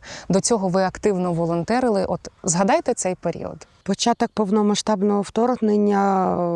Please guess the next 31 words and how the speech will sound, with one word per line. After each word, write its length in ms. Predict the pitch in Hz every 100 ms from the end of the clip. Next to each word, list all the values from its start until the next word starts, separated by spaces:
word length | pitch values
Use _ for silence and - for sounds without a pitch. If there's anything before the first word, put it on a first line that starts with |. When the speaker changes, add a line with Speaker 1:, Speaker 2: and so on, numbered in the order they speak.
| 165
Speaker 2:
е, 40 | 165
я 200 | 180 160
була 240 | 156 160
вдома, 600 | 151 202 247 254 220 208 185 _ _ 277 -
м, 640 | 175 165 160 160 151 143 151 _ _ - _ -
з 120 | 170
дітьми, 400 | 160 240 208 190
чоловіком, 920 | 165 165 156 156 240 - 190 175 175 165 _ _ _ _
своїми 400 | - 160 156 147
тваринами. 720 | 139 147 147 208 226 196 175 170 - - - - - _ _ _ _ 160
Е, 320 | 160 156 160
я 180 | 170 190
знала, 360 | 175 175 156 156
що 380 | - 151 143 139
скоро 540 | - - 170 156 151 - _ _
почнеться 600 | - 160 - 151 - 165
війна, 400 | 156 165 190 277
якби, 560 | 247 196 160 151 147 147 - - - - - -
е, 40 | 160 147
тому 200 | - 82
що 140 | - -
постійно 500 | - - 82 78 78
спілкувалася 760 | - 151 - 147 147 147 156
з 100 | 147
військовими, 840 | 147 - 233 254 233 196 175 165 151
знала, 400 | 156 160 156 147
що 160 | - 160
відбувається 800 | 139 135 147 147 151 - - 147
на 180 | 139
наших 320 | 127 135 - -
кордонах. 640 | - 147 208 247 208 -